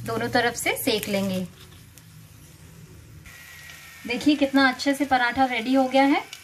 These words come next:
Flame off कर दीजिए। So friends, ready है बहुत ही simple technique से पनीर पराठा, वो भी full of vegetables, बहुत ही nutritious और healthy। देखिए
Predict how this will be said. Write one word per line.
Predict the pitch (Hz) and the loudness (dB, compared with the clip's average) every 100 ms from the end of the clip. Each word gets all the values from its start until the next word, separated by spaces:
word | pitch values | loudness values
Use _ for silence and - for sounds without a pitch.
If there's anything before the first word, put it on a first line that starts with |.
| - | -16
Flame | - 240 247 | -6 -2 0
off | 247 - | -2 -2
कर | 262 | -2
दीजिए। | 262 277 269 381 - - - - - - - - - - _ _ _ _ 277 | 0 0 0 -2 -4 -20 -20 -20 -16 -16 -16 -20 -20 -20 _ _ _ _ -14
So | |
friends, | 269 294 339 453 - | -2 0 0 -4 -6
ready | 233 233 302 311 | -2 2 4 4
है | 349 294 | 4 2
बहुत | 254 277 294 | 0 0 2
ही | 302 | 2
simple | 294 294 302 302 | 0 0 2 4
technique | 285 285 294 302 | 2 4 4 4
से | - 311 330 - - _ _ - | 2 0 0 -8 -20 _ _ -4
पनीर | 247 285 302 | 4 6 6
पराठा, | 294 240 240 269 294 320 | 6 2 2 2 2 2
वो | 302 240 | 2 0
भी | 247 370 466 - _ 269 | 2 2 2 -14 _ -2
full | 277 311 | 2 2
of | - 302 | 2 0
vegetables, | 220 226 269 254 208 208 190 - | 0 0 -2 -4 -2 -4 -6 -4
बहुत | 240 285 302 330 | 0 2 0 -2
ही | 359 - - - - | -4 -6 -20 -20 -14
nutritious | 247 214 277 - 427 523 - - | -12 -6 -6 -2 -2 -4 -10 -6
और | 254 | -6
healthy। | 233 220 214 208 | 0 0 2 0
देखिए | 202 262 330 | -2 -2 0